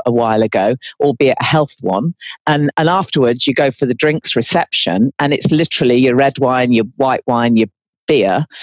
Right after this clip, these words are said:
And for the non-drinkers, if you're lucky, it's your warm orange juice, if you're lucky. Often it's nothing. And, you know, and, and, the, and I know it's, there are all the issues here 'cause it's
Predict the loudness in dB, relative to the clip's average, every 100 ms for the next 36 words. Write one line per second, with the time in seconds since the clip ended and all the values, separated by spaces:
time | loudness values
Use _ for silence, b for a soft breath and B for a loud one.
0 | B B -4 -2 -2 -2 -2 2 2 0
1 | 0 0 0 -2 0 0 0 -2 0 2
2 | 2 0 -2 -2 -2 B -4 -2 0 0
3 | 2 2 2 2 0 -2 -4 -4 -4 -4
4 | 0 0 0 -2 -6 -6 -4 -6 -2 -2
5 | 0 -2 -4 -6 -8 -8 B B B -2
6 | -2 0 0 2 0 0 -2 0 0 0
7 | 0 0 2 2 2 4 2 0 -4 -2
8 | 0 4 4 4 4 2 2 0 0 2
9 | 2 2 0 -2 -4